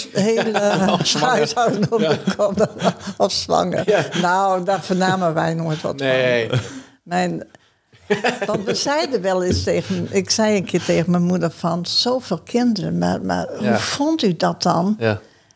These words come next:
Speaker 1: En dan zei ze van... Als ik dan, eh, voor mezelf weer zeker wist dat ik zwanger was... Dan zei ik tegen een paar van,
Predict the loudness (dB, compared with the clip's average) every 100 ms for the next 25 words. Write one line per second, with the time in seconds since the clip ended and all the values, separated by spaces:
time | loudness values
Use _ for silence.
0 | _ -2 0 2 2 4 2 0 -2 0
1 | 0 -4 -12 -6 -2 0 0 2 2 4
2 | 4 2 2 0 -6 -20 _ _ -8 -4
3 | 0 0 2 2 0 0 2 2 0 -4
4 | 0 2 2 4 2 2 -2 0 0 0
5 | -2 -2 -2 0 2 2 0 -2 -2 -2
6 | 2 2 0 0 0 2 0 2 0 0
7 | -2 -2